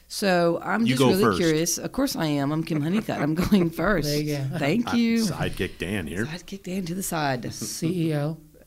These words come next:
Speaker 1: There you
Speaker 3: Uh-huh.
Speaker 1: go. C E O.
Speaker 3: President.
Speaker 1: See, you're
Speaker 3: Yeah.
Speaker 1: cool. Cool.
Speaker 2: I'm the c-, C O.
Speaker 1: C O O.
Speaker 2: Oh, the operations
Speaker 1: Yes.
Speaker 2: office. Gotcha.
Speaker 1: Back to Jesus.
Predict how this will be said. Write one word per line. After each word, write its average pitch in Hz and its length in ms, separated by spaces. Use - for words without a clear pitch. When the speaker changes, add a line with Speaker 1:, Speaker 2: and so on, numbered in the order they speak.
Speaker 1:
There 160 260
you 190 60
Speaker 3:
Uh-huh. 190 280
Speaker 1:
go. 160 60
C 202 320
E 202 40
O. - 20
Speaker 3:
President. 156 560
Speaker 1:
See, 196 80
you're 208 120
Speaker 3:
Yeah. 147 120
Speaker 1:
cool. 240 520
Cool. 285 420
Speaker 2:
I'm 117 260
the - 80
c-, - 60
C 85 240
O. 90 40
Speaker 1:
C 98 200
O - 80
O. 90 240
Speaker 2:
Oh, 117 100
the 104 140
operations 98 480
Speaker 1:
Yes. 71 120
Speaker 2:
office. - 180
Gotcha. - 260
Speaker 1:
Back 170 360
to 196 120
Jesus. 165 1160